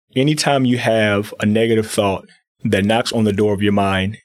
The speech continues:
and you just allow, and you open the door without thinking, without looking through the peephole, and let that negative idea come in, you can't be upset if you end up having a bad day, because that negative idea or ideas,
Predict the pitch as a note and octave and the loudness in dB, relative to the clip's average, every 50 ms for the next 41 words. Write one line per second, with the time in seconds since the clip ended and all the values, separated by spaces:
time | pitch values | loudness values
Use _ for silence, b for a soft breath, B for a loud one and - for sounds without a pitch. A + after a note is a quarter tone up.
0 | _ - G#2 G2+ G2+ A#2 A#2+ A2 A2 A2 - - A2+ G#2+ G#2+ G#2 G2+ - A2 A2+ | _ -2 0 0 0 0 0 0 0 -2 -2 -2 -2 0 0 0 0 0 0 0
1 | A#2 A2 A2 A2 A2+ A2+ - C#3+ D3 D#3 D3+ A#2 G#2 G#2 A#2 B2 - G3 G3 - | 0 0 0 0 -2 -2 0 0 0 0 0 0 0 0 -2 -2 -2 -2 0 0
2 | G2 G#2 - - A#2+ A2+ A#2 - C3+ B2 G#2+ G2+ G2 G#2+ G#2+ - - A2+ A#2 A2+ | 0 0 0 0 -2 -2 0 0 0 0 0 0 0 0 0 0 0 -2 -2 -2
3 | - A#2+ B2+ A#2+ A#2 A2+ - B2 A2+ A2 - G#2 G#2 G2+ G#2+ A2 B B B B | -2 -2 -2 0 0 0 -2 -2 -2 -2 -2 0 0 0 -2 -4 B B B B
4 | B B B B A2+ A#2 A#2 A2+ A2 G#2+ G#2+ A#2 A#2 A2 G#2+ G#2 G#2+ G2 F#2+ G2+ | B B B B 0 0 0 2 0 0 0 0 0 0 0 0 0 0 0 0
5 | G2 F#2 - - G#2 G2 A#2 C3+ B2+ G2+ G2 G2 G#2+ - B B B B B B | -2 -2 -2 -4 -2 0 0 2 0 0 0 -2 -6 -8 B B B B B B
6 | G#2+ A2 - - E3+ E3 D3+ C3 C3 A#2+ A2 - - E3 D#3 C#3+ C#3 - B2 A#2 | -4 -2 0 0 -2 0 0 0 0 0 0 0 -2 -2 -2 -2 -2 0 0 0
7 | G#2+ G#2 - - B2 A#2+ A2 A2 G#2 G2 F#2 A2 G#2 G2 F#2+ A#2+ B2+ C3 A2 A2+ | 0 0 -2 -2 -2 -2 0 0 -2 0 0 0 0 0 0 0 0 0 0 -2
8 | G#2 - - A2 G#2 G2 A2 G#2+ F#2+ G#2 G#2 G#2+ G#2 G#2 G2+ G2 G2 F#2+ F#2+ G#2 | -2 -2 0 -2 0 0 -2 -2 0 0 0 0 2 0 0 0 -2 -2 -2 0
9 | A#2+ B2 A2+ - G#2+ G#2 G2+ G2+ F#2+ F#2+ A#2 A#2+ B2+ B2+ C3+ C#3 - | 0 0 0 -2 -2 -2 -2 -2 0 0 0 2 2 2 0 -2 -4